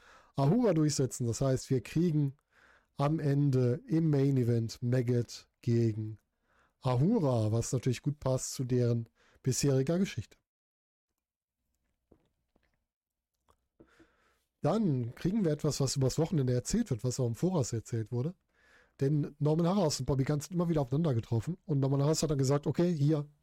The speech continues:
wir beide sehen uns an Tag drei vom Karat. Norman Harras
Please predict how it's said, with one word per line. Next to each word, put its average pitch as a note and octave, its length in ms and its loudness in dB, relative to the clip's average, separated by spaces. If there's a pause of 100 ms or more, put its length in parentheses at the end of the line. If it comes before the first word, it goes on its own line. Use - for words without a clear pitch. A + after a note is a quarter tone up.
wir C#3 180 0
beide C3 420 2 (720)
sehen D3 280 2
uns D#3 160 0
an C3 160 0
Tag B2 240 -2
drei B2 380 0 (300)
vom C#3+ 180 0
Karat. A2 460 -4 (680)
Norman C#3+ 380 2
Harras B2+ 520 -2